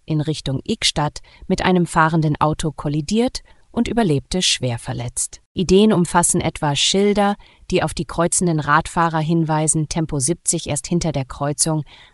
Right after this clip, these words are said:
Haltelinien auf dem Fahrradweg und eine rote Markierung der Querung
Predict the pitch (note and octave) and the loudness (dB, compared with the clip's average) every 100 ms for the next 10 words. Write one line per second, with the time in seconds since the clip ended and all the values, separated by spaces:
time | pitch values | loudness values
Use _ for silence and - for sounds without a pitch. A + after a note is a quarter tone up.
0 | - F3 F3 F3+ E3 E3+ E3 D3+ C3+ C#3 | -2 0 2 2 4 4 2 0 -4 -4
1 | C3 - D3 E3 D#3 D#3+ D#3 - - - | -4 0 0 0 -2 -2 -4 -6 -20 -10
2 | - G#3+ F#3 F3 D3+ F3 A3+ - A#3 B3 | -6 -2 0 2 2 0 0 0 -4 -4
3 | - E3 - - D#3+ D3+ D3+ D3+ C#3+ - | -6 -4 -4 -4 -2 0 -2 -4 -8 -8
4 | C#3+ C#3+ C3+ B2 A#2+ | -4 -4 -2 -4 -6